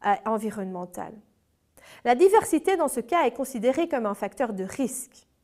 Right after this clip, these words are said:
On n'essaye pas de préserver la capacité productive de la terre, mais de conditionner cette capacité par moyen d'instruments artificiels. Alors on a vu dans l'histoire, et dans des périodes plus récentes aussi, que ce type d'agriculture a souvent eu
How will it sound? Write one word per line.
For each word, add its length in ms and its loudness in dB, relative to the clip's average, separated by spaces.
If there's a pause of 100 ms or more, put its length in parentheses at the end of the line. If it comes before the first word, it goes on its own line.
(800)
On 60 -6
n'essaye 260 0
pas 200 4
de 80 -2
préserver 840 2
la 140 -4
capacité 520 -4
productive 560 -10
de 80 -6
la 140 -2
terre, 640 0 (300)
mais 100 6
de 100 2
conditionner 800 2
cette 240 -8
capacité 520 -4
par 200 -4
moyen 320 -2
d'instruments 560 -4
artificiels. 760 -12 (600)
Alors 300 6
on 100 0
a 120 2
vu 120 0
dans 120 2
l'histoire, 520 0 (200)
et 100 0
dans 140 0
des 100 2
périodes 380 -4
plus 180 -10
récentes 500 -8
aussi, 380 -6 (400)
que 100 -6
ce 120 0
type 260 4
d'agriculture 640 0
a 80 2
souvent 400 -2
eu 340 -4